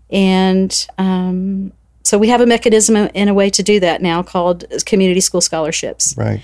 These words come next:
Speaker 1: And we are looking specifically for fifty donors to help us with that right
Speaker 2: Fifty
Speaker 1: now.
Speaker 2: donors.
Speaker 1: Mm-hmm.
Speaker 2: And, and even if, even if every one of those donors gave ten dollars a month,
Speaker 1: Yep.
Speaker 2: but we are looking for monthly donors, so fifty partners.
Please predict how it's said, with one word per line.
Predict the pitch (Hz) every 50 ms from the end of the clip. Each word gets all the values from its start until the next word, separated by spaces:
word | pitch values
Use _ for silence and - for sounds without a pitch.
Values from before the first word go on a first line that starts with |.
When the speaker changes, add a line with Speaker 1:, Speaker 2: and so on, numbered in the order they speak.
| - - - - - - _
Speaker 1:
And | - 185 175 180 180 180
we | 202 214 220
are | 208 202 202 202 202 196 196 _ -
looking | 190 196 190 - - 202 202 202 202 202
specifically | - - - - 180 - - 190 - 180 - - 175
for | - - 175
fifty | - - 208 190 - - 196 185
donors | - 185 180 170 160 156 - - - -
to | - 196 196
help | 175 190 170 - -
us | 165 170 - -
with | 160 165 -
that | 156 143 113 80
right | - - 123
Speaker 2:
Fifty | 120 139 139 127
Speaker 1:
now. | 120
Speaker 2:
donors. | 123 123 117 117 113 113 117 117 113 - 180
Speaker 1:
Mm-hmm. | - -
Speaker 2:
And, | 107 113 110 110 110 - - -
and | 113 113 110 107 104 101 - _ _ _ _ _ _ _ _ _ _ _ _ -
even | 135 151 165
if, | 156 151 - - -
even | 151 170 170 156
if | 143 127 - -
every | - 156 170 170 180 175
one | 165 160 156
of | 151
those | 143 135 131 127
donors | - 139 131 135 135 131 127 117
gave | - 120 120 117 110 -
ten | - - 127 127
dollars | 127 123 117 120 117 113 113
a | 110
month, | 110 107 107 104 98 101 -
Speaker 1:
Yep. | 190 190 - - _ _ _ _ _ _ _ _ _ _ _ _ _ _ _ _ _ _ -
Speaker 2:
but | - 127
we | 123 131 135
are | 139 147 151
looking | 156 151 147 135
for | 117 - 120
monthly | 117 123 139 139 - 143 139
donors, | 127 131 117 107 101 95 98 104 -
so | - - 107 101
fifty | 98 - - - 147 143 - - 147
partners. | - - - 131 - - - 107 92 82 110 - - - -